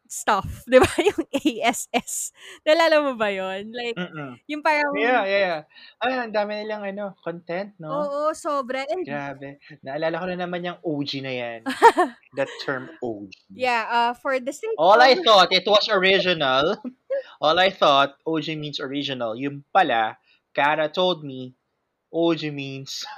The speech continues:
Speaker 2: <laughs> original gangster.
Speaker 1: Yeah, funny story,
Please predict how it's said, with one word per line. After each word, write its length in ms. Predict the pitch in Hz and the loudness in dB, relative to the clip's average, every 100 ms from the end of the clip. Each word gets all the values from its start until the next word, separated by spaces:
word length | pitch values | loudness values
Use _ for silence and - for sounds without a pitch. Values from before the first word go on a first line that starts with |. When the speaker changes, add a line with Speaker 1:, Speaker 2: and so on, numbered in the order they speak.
| - - _ | -20 -20 _
Speaker 2:
<laughs> 440 | _ _ _ - | _ _ _ -12
original 480 | 302 262 247 247 254 | -6 -4 0 0 0
gangster. 880 | 208 165 175 - - - 165 190 - - | 2 0 0 -6 -12 -8 -4 -4 -6 -14
Speaker 1:
Yeah, 480 | 254 240 226 214 | -8 -6 -6 -6
funny 400 | 214 - 440 453 | -10 -8 -6 -6
story, 400 | 440 - 302 294 | -8 -6 -4 -4